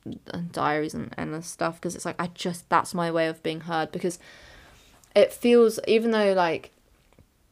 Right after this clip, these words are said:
no one's invalidating my thoughts, it's just they're being labelled as not my own, they're being labelled as someone else's,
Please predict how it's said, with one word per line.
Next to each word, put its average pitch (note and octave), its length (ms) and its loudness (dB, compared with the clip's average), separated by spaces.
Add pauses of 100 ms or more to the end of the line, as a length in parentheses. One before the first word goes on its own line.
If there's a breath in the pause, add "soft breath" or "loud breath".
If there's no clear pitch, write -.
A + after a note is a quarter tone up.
(320)
no G3 240 6
one's G3+ 180 0
invalidating E3+ 880 2
my D#3 140 -8
thoughts, E3 720 -2 (220)
it's - 300 0
just - 260 -6
they're E3+ 140 2
being F3 360 -2
labelled D#3+ 540 -2
as D#3+ 180 -6
not D#3 160 -6
my C#3 200 -6
own, D3+ 100 -6
they're D3 80 -4
being D#3+ 180 -4
labelled D#3 280 -4
as D#3 140 -8
someone D3+ 340 -6
else's, D3 400 -8